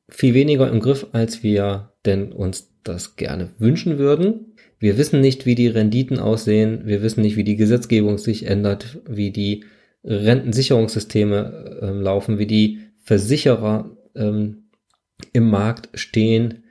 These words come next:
und wie gesund die letztendlich noch sind, wenn wir denn eine Rentenversicherung abgeschlossen haben.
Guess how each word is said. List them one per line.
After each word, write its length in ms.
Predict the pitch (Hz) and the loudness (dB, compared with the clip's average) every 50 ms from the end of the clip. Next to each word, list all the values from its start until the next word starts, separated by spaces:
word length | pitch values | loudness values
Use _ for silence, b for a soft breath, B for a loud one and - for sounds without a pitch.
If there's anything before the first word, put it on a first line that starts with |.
| b b b b _ | b b b b _
und 380 | - 110 104 107 107 107 - - - - _ _ _ - | -2 0 2 2 0 0 -4 -8 -14 -18 _ _ _ -10
wie 220 | - 113 104 110 | -6 -2 0 0
gesund 360 | 104 107 95 107 127 143 131 131 | 2 2 2 2 2 2 2 0
die 100 | 127 123 | 2 2
letztendlich 500 | 120 113 113 - 117 113 113 - - - | 2 2 2 0 -2 -2 -2 -2 -4 -2
noch 220 | 120 113 - - | -4 -4 -4 -6
sind, 500 | - - - 120 104 127 143 156 151 - | -8 -4 -2 0 2 2 2 2 0 0
wenn 160 | - 123 117 110 | 0 0 0 2
wir 120 | 117 110 | 0 2
denn 200 | 107 110 110 113 | 2 0 -2 -2
eine 500 | - 107 107 110 107 107 107 107 107 107 | -2 -2 -2 0 0 -2 -2 -4 -2 0
Rentenversicherung 680 | 107 107 - - 135 120 113 101 110 110 107 110 107 113 | 0 0 0 -2 -4 -4 -2 -2 -2 -2 -2 -2 -2 -2
abgeschlossen 680 | 110 - - - 113 - - 107 101 - - 107 92 95 | -4 -6 -4 -8 -6 -2 0 0 0 0 -2 -6 -4 -4
haben. 580 | 107 104 104 110 110 104 104 - - _ _ | -2 -2 0 0 0 -2 -2 -6 -14 _ _